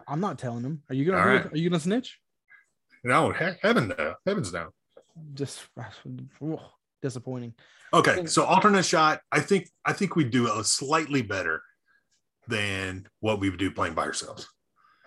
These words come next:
Speaker 1: But what about the other formats?
Speaker 2: Well, I, I think we do considerably better in
Speaker 1: If we play better
Speaker 2: better
Speaker 1: ball,
Speaker 2: ball.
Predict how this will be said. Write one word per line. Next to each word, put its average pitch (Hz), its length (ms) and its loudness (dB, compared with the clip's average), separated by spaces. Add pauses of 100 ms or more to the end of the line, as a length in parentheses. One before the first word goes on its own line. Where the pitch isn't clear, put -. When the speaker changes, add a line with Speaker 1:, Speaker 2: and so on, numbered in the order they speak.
(380)
Speaker 1:
But 165 420 -4
what 180 200 2
about 147 480 0 (580)
the 139 160 2
other 139 180 2
formats? 117 600 -14 (580)
Speaker 2:
Well, 135 400 4 (920)
I, 156 200 2 (640)
I 131 80 2
think 196 200 2
we 175 120 6
do 139 200 6
considerably 190 720 2
better 151 500 2 (800)
in 117 640 -4 (260)
Speaker 1:
If 165 100 -4
we 180 60 2
play 214 180 2
better 185 220 6
Speaker 2:
better 131 60 6
Speaker 1:
ball, 117 100 2
Speaker 2:
ball. 87 360 2